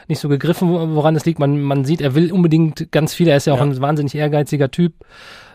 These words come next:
Speaker 1: Ähm, mir ist, mir ist noch sehr erinnerlich, dass die erste Halbzeit, äh, gegen Kiel, wo Arminia wirklich, äh, furchtbar gespielt hat und er wirklich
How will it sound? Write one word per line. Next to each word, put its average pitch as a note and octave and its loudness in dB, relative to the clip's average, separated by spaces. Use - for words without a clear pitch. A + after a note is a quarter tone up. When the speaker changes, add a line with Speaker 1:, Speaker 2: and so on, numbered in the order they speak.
Speaker 1:
Ähm, C3 0
mir B2+ -2
ist, - -8
mir C#3 -6
ist C3+ -4
noch B2+ -2
sehr C#3 4
erinnerlich, C#3 0
dass - -6
die C#3 -4
erste C3+ -4
Halbzeit, C3+ -2
äh, C3+ -4
gegen B2+ -2
Kiel, D3+ 0
wo C#3 2
Arminia C3+ -2
wirklich, C3 -8
äh, C3 -10
furchtbar D#3+ -4
gespielt D3+ 0
hat C#3 0
und C#3 -6
er C#3+ 0
wirklich C#3 -8